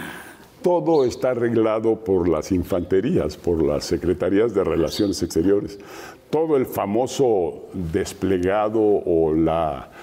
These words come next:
la información posterior a la entrevista de los dos presidentes ya está escrita de antes, totalmente escrita.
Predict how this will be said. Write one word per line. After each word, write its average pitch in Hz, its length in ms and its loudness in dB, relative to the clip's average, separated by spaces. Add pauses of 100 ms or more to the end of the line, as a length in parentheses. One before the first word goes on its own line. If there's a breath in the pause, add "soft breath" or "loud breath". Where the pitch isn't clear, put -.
(160 loud breath)
la 92 120 0
información 90 640 -2
posterior 104 720 0
a 104 60 2
la 95 100 -2
entrevista 98 480 0
de 101 60 2
los 85 120 0
dos 101 120 0
presidentes 107 280 0
ya 104 80 0
está - 200 -4
escrita - 460 -4
de 85 120 -2
antes, - 480 -4
totalmente 175 600 -2
escrita. - 480 -6